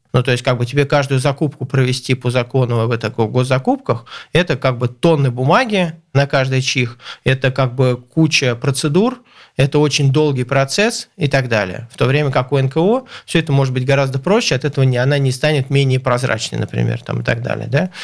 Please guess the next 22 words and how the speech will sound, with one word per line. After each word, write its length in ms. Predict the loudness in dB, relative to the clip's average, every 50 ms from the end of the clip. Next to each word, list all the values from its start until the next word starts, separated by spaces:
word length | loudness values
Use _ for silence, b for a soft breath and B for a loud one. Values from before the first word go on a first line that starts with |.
| B B B B B
Вот, 380 | 0 2 4 4 2 2 0 -2
поэтому, 680 | 0 0 0 0 0 -2 0 2 2 2 4 2 2 0
э, 280 | 2 2 2 2 2 2
все 240 | 0 0 0 0 2
в 80 | 2 2
мире 200 | 2 2 0 0
понимают, 540 | 0 0 0 2 2 2 2 2 0 -2 -4
что 380 | -6 -2 0 2 2 4 2
многие 480 | 2 2 2 2 2 2 0 0 0 0
вещи 460 | 2 0 0 0 0 0 -2 -2 -4 b b b 0
удобнее 560 | 0 2 4 4 4 2 2 2 0 0 0
делать 480 | 0 0 0 2 2 2 0 -2 -6 B B B B B B
через 500 | _ 0 0 2 2 2 0 -2 -4 -4 -4
объединение 840 | -2 0 0 2 2 2 2 2 2 2 2 2 2 0 0 -2 -4 -6 _ _ -4 -2
усилий 480 | 0 0 2 2 2 2 2 2 2
инициативных 640 | 2 0 0 0 0 0 -2 0 0 0 0 0 0
граждан 460 | 0 2 2 2 2 0 0 -2 -4 B B B B B
и 100 | -4 -2
через 220 | 0 0 0 -2 -2
формат 380 | -2 0 0 2 0 0 0 0
некоммерческой 580 | -2 0 0 0 0 0 0 -2 -2 -4 -6
организации. 720 | -4 -2 0 0 0 0 -2 -6 -6 -8 -10 -12 -12 -12